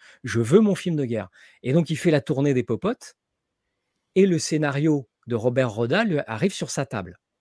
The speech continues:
Putain, c'est une putain d'histoire. Il faut faire ça, quoi. Merde, il faut faire ce film. Et Robert Roda,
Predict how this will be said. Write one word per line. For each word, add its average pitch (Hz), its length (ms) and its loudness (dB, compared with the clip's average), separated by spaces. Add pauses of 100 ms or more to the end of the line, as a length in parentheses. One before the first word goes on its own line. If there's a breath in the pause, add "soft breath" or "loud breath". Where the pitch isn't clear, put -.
(220)
Putain, - 300 -18 (680)
c'est - 160 -8
une 101 180 -18
putain 113 360 -12
d'histoire. - 540 -18 (360)
Il 127 100 -12
faut - 180 -4
faire - 220 -10
ça, 117 240 -10
quoi. - 160 -20
Merde, - 300 -6 (280 soft breath)
il 113 80 -12
faut 208 180 0
faire - 200 -6
ce - 100 -10
film. 101 340 -14 (420 loud breath)
Et 131 80 2
Robert 165 440 4
Roda, 147 400 0